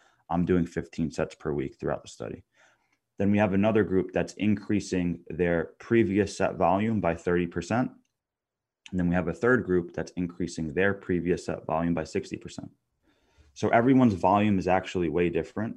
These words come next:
but it's relative to their previous work. And that's gonna give us a better understanding if this theoretical M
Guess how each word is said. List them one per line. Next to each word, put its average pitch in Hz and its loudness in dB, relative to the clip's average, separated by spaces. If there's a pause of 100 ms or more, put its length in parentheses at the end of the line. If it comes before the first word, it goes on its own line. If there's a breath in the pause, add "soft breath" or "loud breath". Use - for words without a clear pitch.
but 87 0
it's 85 -4
relative 90 2
to 87 -2
their 82 -2
previous 82 -4
work. 123 -4 (460 soft breath)
And 90 -2
that's 90 4
gonna 95 0
give 90 4
us 87 -2
a 78 -2
better 90 2
understanding 104 2
if 87 -4
this 85 -4
theoretical 85 -2 (460 soft breath)
M 107 2